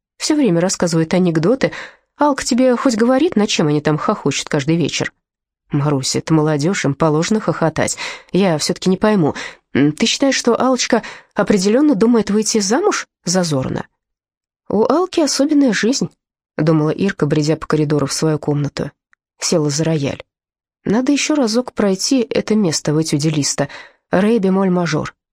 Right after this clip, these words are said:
Все-таки с ним, пожалуй, я пойду на экзамен. Конечно, шум леса эффектнее,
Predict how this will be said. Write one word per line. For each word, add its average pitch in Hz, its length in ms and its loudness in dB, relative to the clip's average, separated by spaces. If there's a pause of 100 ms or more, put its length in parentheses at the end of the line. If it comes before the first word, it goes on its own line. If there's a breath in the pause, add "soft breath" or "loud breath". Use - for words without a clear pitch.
(260)
Все-таки - 340 -4
с - 120 -2
ним, 339 140 4
пожалуй, 269 440 2
я 247 300 0 (300 loud breath)
пойду 233 280 2
на 226 140 2
экзамен. 160 420 0 (400 loud breath)
Конечно, 254 420 2
шум 240 280 2
леса 247 340 0
эффектнее, 220 720 0